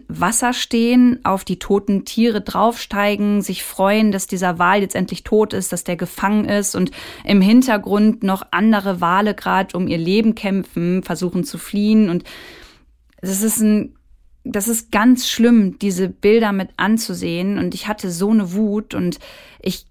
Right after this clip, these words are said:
kann total nachempfinden, dass Flo diese Bilder bis heute nicht aus dem Kopf gehen. Weil ich glaub, wenn man vor Ort war und einfach so hilflos zuschaut, dann,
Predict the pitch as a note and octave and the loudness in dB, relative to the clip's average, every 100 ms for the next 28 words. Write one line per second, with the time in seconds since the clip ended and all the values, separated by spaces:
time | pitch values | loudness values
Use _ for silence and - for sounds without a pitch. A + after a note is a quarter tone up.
0 | - - A3+ A#3 A3+ G#3 - - A3 G#3 | -8 0 2 2 -2 -8 -8 -4 0 2
1 | G#3 G3 A#3+ F#3+ F3+ - E3+ E3+ F#3 G#3 | 4 2 2 -2 -4 -4 -2 -2 0 0
2 | G3 F3+ - - G3+ G#3+ F#3+ F3 F3 F#3+ | 0 -4 -6 -2 0 0 -2 -4 -4 2
3 | G#3+ A#3 F#3 F#3 G#3+ - A3 A3+ - - | 4 4 2 0 -2 0 0 0 -4 -2
4 | G#3 G3+ F#3+ F#3+ - - F3+ - E3 - | -2 0 -2 -4 -4 -6 -6 -4 -6 -4
5 | G#3 - - D#3 D#3 E3 E3+ F#3+ F#3 F#3+ | -6 -6 -6 -4 -2 -4 -4 -4 -2 -2
6 | F#3 F3 - - - D4 - D#3+ D3+ G3 | 0 -2 -4 -4 0 0 -2 -6 -4 -6
7 | - F#3 F#3 F#3 F#3+ - F3+ F#3+ C4 C#4+ | -4 -2 -2 -4 -6 -6 -4 0 0 0
8 | A3 - - B3+ B3+ F3 D#3+ G#3+ - - | -6 -6 0 0 0 -4 -4 -4 -8 -20
9 | - - _ - F#3 F#3+ F#3 F#3 | -20 -20 _ -2 2 4 2 0